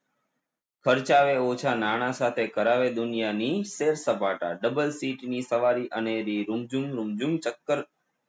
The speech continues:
ફરતી, ટ્રિંગ ટ્રિંગ ટ્રિંગની ઘંટડી રણકતી.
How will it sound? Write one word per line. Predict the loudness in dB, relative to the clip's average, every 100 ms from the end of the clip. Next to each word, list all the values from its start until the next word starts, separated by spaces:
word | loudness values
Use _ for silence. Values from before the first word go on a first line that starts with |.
| _ _ _ 0
ફરતી, | 2 2 -2 -2 -4
ટ્રિંગ | -4 -2 -2 -4
ટ્રિંગ | -4 -4 -2 -4 -4
ટ્રિંગની | -2 -2 -2 -2
ઘંટડી | 0 0 -2 -2 -2 -4 _ -4
રણકતી. | 0 0 -2 -6 -12 -14